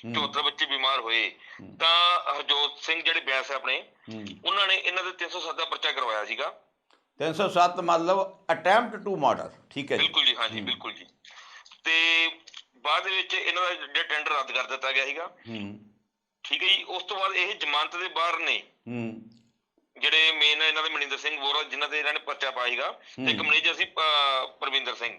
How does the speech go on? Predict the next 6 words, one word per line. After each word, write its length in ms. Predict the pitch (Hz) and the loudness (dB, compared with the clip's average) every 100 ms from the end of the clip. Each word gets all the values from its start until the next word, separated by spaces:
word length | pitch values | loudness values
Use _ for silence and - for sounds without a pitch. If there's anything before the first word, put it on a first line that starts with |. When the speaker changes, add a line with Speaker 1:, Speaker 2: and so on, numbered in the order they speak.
| 113 | -8
Speaker 1:
ਜੀ। 420 | 131 151 101 - - _ _ _ _ _ _ _ _ _ _ - | -2 0 -2 -8 -20 _ _ _ _ _ _ _ _ _ _ 0
Speaker 2:
ਤੇ 300 | 156 156 160 - - - _ - | 4 4 2 -6 -20 -20 _ -10
ਹੁਣ 180 | 170 208 | -4 -2
ਦੁਬਾਰਾ 580 | 185 135 135 170 190 175 | -2 -2 0 0 0 0
ਇਸੇ 580 | 170 - 214 202 208 190 170 | -4 -2 -2 0 0 0 -2
ਆਪਣੇ 240 | 170 | 0